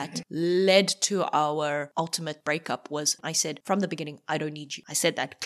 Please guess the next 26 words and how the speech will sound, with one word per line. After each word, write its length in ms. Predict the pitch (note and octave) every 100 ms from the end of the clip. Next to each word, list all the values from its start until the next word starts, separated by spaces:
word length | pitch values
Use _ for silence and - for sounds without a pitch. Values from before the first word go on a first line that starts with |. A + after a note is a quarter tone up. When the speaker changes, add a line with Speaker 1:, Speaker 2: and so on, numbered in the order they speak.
| -
Speaker 2:
clearly 460 | A3+ A3+ A3+ A3 F#3+
to 140 | -
you. 80 | C#3
I 100 | -
was 160 | D3+ D#3
like, 160 | C#3+
"Listen, 440 | - E3+ - F#3 C4
if 160 | G#3
you 60 | E3
wanna 160 | E3+ D#3
date 300 | E3 E3 -
me," 200 | E3 G3
I 100 | F#3
even 220 | B3 C#4+ - -
told 280 | G3+ F#3
you, 160 | D#3 C#3+ -
"I've 120 | D#3+
got 160 | D#3 D3+
a 100 | -
bad 320 | - F3 F3+
temper, 760 | F#3+ F#3 F3 G3 F3 F3 F3 E3+
I 60 | -
get 180 | - D#3+
angry, 640 | - F#3 F#3 F#3+ F3+ F3+ E3+
I 100 | D3+
get 240 | - D3+